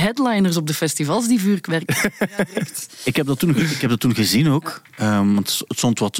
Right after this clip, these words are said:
Speaker 3: wat op op de achtergrond, zoals dat heel vaak is bij de, omdat, ja, we zijn niet meer gewoon om echt zo naar muziek te kijken, hoewel het
Speaker 2: Nee.
Speaker 3: wel, wel tof is dat die muziekshows bestaan. Maar ik kan me ook nog die afsluiter herinneren bij het vuurwerk. Was er zo een D J waar ik nog nooit van had gehoord, maar die wel groot was. Eh,
Speaker 2: Ja.
Speaker 3: dus het was terecht dat die daar stond.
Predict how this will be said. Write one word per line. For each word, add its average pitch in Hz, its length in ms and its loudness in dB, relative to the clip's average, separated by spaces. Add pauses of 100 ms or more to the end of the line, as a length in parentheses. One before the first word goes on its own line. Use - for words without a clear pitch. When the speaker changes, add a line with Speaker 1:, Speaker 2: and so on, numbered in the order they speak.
Speaker 3:
wat 113 180 -2
op 139 140 -2
op 135 100 -2
de 104 60 -2
achtergrond, 143 440 0
zoals 120 140 2
dat 104 100 -2
heel 120 120 2
vaak 117 180 0
is 120 100 0
bij 110 100 2
de, 110 80 -2
omdat, 110 280 4
ja, 107 280 0
we 107 80 -4
zijn 101 120 -2
niet 113 100 4
meer 110 100 4
gewoon 110 220 4
om 120 100 4
echt 117 120 -2
zo 127 60 2
naar 107 120 4
muziek 104 220 2
te - 60 -10
kijken, 120 300 0
hoewel 107 160 2
het 110 100 0
Speaker 2:
Nee. 107 80 2
Speaker 3:
wel, 104 140 4
wel 107 140 2
tof 127 180 0
is 131 60 4
dat 113 140 -2
die 110 100 0
muziekshows 104 440 0
bestaan. 104 340 0
Maar - 540 -14
ik 104 60 0
kan 120 100 2
me 107 80 6
ook 131 100 2
nog 135 120 2
die 98 140 -4
afsluiter 123 460 0
herinneren 107 360 2
bij 104 100 2
het 95 100 -2
vuurwerk. 139 580 0 (260)
Was - 180 -2
er - 120 0
zo 101 200 4
een 92 200 2
D 107 240 2
J 180 280 2
waar 107 140 0
ik 101 60 -4
nog 98 180 0
nooit 117 240 4
van 110 140 2
had 101 120 2
gehoord, 110 280 2
maar 110 120 2
die 110 100 4
wel 117 160 4
groot 110 260 2
was. 190 280 2
Eh, 113 160 0
Speaker 2:
Ja. 120 180 2
Speaker 3:
dus 104 220 0
het - 100 -8
was 104 140 0
terecht 107 220 -2
dat - 80 -4
die 120 100 2
daar 107 80 2
stond. 139 300 0